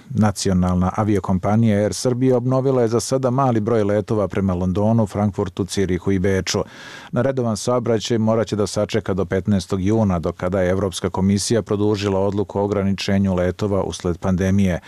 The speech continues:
Gubici Air Srbije zbog pandemije, prema okvirnim procenama ministarke saobraćaja Zorane Mihajlović, su između trideset i četrdeset miliona evra i država planira da ih pokrije, pripremila Svetlana Božić-Krajinčanić.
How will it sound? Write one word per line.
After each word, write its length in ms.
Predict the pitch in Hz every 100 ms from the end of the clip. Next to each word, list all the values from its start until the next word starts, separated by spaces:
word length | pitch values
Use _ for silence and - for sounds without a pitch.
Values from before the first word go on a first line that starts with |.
| - - - - -
Gubici 580 | 127 110 110 95 - 104
Air 180 | 104 87
Srbije 600 | - 101 98 107 107 101
zbog 340 | 92 90 98
pandemije, 680 | - 92 90 95 101 101 95
prema 340 | 90 92 90
okvirnim 440 | 90 - 90 87 85
procenama 680 | 101 95 - 85 85 87 80
ministarke 800 | 87 87 82 - 78 - 80 80
saobraćaja 720 | - 101 90 85 78 85 80
Zorane 340 | 80 90 87 82
Mihajlović, 580 | 80 90 101 107 107
su 120 | - 107
između 300 | 101 104 101
trideset 480 | - 104 110 95
i 80 | 101
četrdeset 640 | - 95 98 98 - 95 -
miliona 480 | 87 90 92 90 92
evra 300 | 101 90 - - - - -
i 60 |
država 360 | 117 113 110 95
planira 500 | - 90 95 98 101 -
da 140 | 101
ih 160 | 107 -
pokrije, 500 | 85 - 87 82 73 - _ _
pripremila 640 | 127 - 104 98 98 98 -
Svetlana 520 | - 80 - 87 92
Božić-Krajinčanić. 1200 | 85 60 62 85 - 82 65 - 80 73 - -